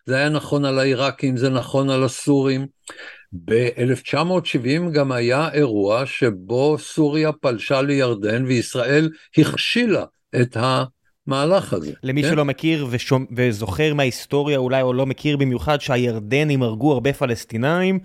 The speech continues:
Speaker 2: בתחילת שנות השבעים, זה בדיוק המאורע הזה, ורוב האנשים לא מבינים עד כמה סוריה הייתה מעורבת בסיפור הזה.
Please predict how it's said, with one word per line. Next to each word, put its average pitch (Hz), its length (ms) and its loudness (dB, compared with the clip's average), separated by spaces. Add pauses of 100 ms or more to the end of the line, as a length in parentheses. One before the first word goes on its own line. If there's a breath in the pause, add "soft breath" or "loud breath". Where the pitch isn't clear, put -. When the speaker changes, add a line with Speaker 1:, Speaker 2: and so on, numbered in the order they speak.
(220 loud breath)
Speaker 2:
בתחילת 131 520 2
שנות - 200 -2
השבעים, 143 340 0
זה 120 200 2
בדיוק 160 420 0
המאורע 131 500 0
הזה, 185 260 -2 (280 loud breath)
ורוב 127 280 0
האנשים 185 300 -2
לא 170 60 0
מבינים 175 380 2
עד 139 80 -2
כמה 156 200 0
סוריה 302 480 -2
הייתה 127 240 -2
מעורבת 120 480 0
בסיפור 110 560 0
הזה. 101 140 0